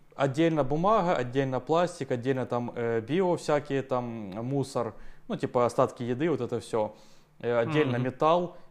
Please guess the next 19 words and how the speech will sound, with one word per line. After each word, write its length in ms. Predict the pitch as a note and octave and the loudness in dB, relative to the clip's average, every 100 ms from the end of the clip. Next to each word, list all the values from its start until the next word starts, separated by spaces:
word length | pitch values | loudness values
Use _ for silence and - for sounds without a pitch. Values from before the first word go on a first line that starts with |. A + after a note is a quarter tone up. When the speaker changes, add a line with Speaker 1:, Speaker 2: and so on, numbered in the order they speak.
| - | -4
Speaker 1:
э, 340 | A#2+ A#2 A2+ | 0 2 2
ну 140 | C#3+ E3 | 2 0
и, 40 | |
конечно, 380 | - C#3 C#3+ C3+ | -2 -2 -2 -2
там 140 | C3 | 0
отдельно 280 | B2+ B2+ B2 | 0 0 -2
всякие 280 | G#2+ B2 A2+ | -2 -6 -6
там 160 | A2+ A2 | -6 0
лампочки, 680 | D#3+ E3+ D#3+ - - A#2 | 2 2 0 -6 -6 -6
батарейки, 540 | G#2 A2 A#2+ C3 C#3 A2+ | -4 -4 -2 -4 -4 -6
вот, 120 | G#2+ | -8
ну, 120 | D3 | -8
понятное 440 | A#2 A2+ G#2 - G2+ | -6 -4 -4 -6 -6
дело, 220 | A2+ G#2+ | -4 -4
это 160 | G2+ | -4
вообще 260 | G#2+ G#2 A2 | -6 -6 -6
отдельная 440 | G2+ G#2+ G2+ G2+ | -4 -6 -6 -8
штука. 400 | F#2+ - G2 G2 - - - - - | -10 -10 -10 -12 -16 -20 -20 -20 -14
Э, 320 | - A2 A2 | -6 -4 -4